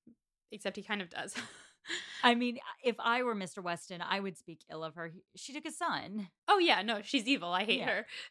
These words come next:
Speaker 1: her. <laughs> Um, but he's like, "I, I really do believe she likes Frank,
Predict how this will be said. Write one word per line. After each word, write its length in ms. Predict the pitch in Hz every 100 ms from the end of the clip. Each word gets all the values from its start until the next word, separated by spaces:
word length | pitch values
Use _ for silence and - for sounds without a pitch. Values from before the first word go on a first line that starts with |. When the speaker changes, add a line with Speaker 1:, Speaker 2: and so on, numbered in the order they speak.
| -
Speaker 1:
her. 120 | 311 -
<laughs> 60 |
Um, 320 | - 233 214 226 - - - _
but 280 | 240 226 202 - _ _
he's 180 | 269 240
like, 220 | 240 - -
"I, 200 | 247 233 247
I 80 |
really 240 | 269 359 359
do 100 | 269
believe 240 | 240 233
she 200 | - 220
likes 420 | 190 190 185 -
Frank, 360 | - - - 190